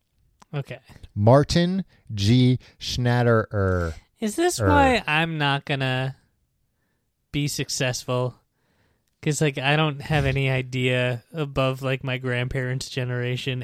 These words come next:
Speaker 1: anything about my family.
Speaker 2: I don't know. I, you know, I'm curious when he learned about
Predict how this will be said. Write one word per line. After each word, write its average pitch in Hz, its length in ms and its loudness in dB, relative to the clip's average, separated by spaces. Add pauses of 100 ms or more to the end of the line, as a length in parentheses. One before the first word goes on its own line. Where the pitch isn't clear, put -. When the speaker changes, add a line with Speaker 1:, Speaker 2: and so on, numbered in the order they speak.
Speaker 1:
anything 143 560 0
about 135 280 0
my 131 180 -2
family. 139 540 -6 (2250)
Speaker 2:
I 254 180 4
don't 302 200 6
know. 147 420 6 (120)
I, 185 360 4
you 185 220 2
know, 220 200 4
I'm 233 160 2
curious 208 640 6
when 156 220 4
he 143 180 4
learned 117 640 4
about 87 500 0